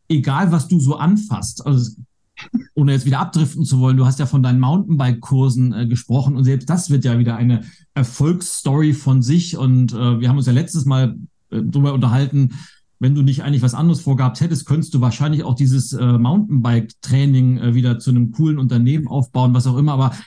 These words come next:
egal, was du machst, es scheint ja immer sehr erfolgreich zu werden. Und jetzt interessiert mich, und das ist meine letzte Frage, kannst du dein Erfolgsgeheimnis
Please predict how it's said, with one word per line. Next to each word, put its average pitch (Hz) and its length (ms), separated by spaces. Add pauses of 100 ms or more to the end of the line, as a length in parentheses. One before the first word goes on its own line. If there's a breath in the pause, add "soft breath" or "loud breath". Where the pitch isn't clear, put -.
(120)
egal, 190 360
was 208 140
du 185 80
machst, 196 360
es - 140
scheint 196 340
ja 185 100
immer 185 500
sehr 156 280
erfolgreich 165 720
zu 127 200
werden. 127 400 (340 loud breath)
Und 135 100
jetzt 165 120
interessiert 175 400
mich, 208 100
und 135 60
das 135 100
ist 147 80
meine 131 160
letzte 170 300
Frage, 147 480 (720)
kannst 214 300
du 185 60
dein 170 220
Erfolgsgeheimnis 131 1400